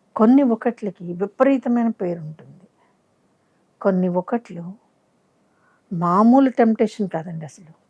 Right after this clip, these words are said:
మనకేదో పెద్దవాళ్ళు చెప్పినట్టుగా, "దూరపు కొండలు నునుపు, దేన్నో చూసి చేతిలో ఉన్నదాన్ని జారేసుకోవటం" అంటారు చూసారా,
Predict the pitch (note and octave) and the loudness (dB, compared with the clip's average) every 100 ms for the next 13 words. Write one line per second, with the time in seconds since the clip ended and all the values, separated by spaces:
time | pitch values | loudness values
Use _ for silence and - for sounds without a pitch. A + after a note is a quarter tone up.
0 | _ G3+ G3 F#3+ F3+ F#3+ G3 F3+ F#3+ F#3 | _ -8 -6 -6 -4 -4 -4 -2 -2 2
1 | G#3+ G3+ G3 E3+ F#3+ F3 E3 F3 G#3 D#4+ | 2 2 -2 -8 -8 -10 -10 -10 -12 -12
2 | _ - F#3 A3 A#3 G#3+ - F#3 F#3 F3+ | _ -8 0 2 2 0 -2 0 0 -2
3 | E3+ E3 G3+ F#3 _ _ _ _ _ _ | -6 -8 -14 -20 _ _ _ _ _ _
4 | _ _ _ _ _ _ _ _ - F#3+ | _ _ _ _ _ _ _ _ -4 2
5 | G#3 G#3+ A3 G#3 G3+ F3+ F#3 - F3+ F#3+ | 4 4 4 2 -2 -2 -4 -2 -2 0
6 | F#3 F3+ F3+ F3 F3 E3+ F3 E3+ E3+ E3 | 0 0 -2 -2 -4 -4 -4 -2 -4 -8
7 | - E3+ E3 E3 E3 D#3+ E3 D#3 F#3+ A3+ | -10 -12 -10 -8 -8 -8 -12 -10 -10 -10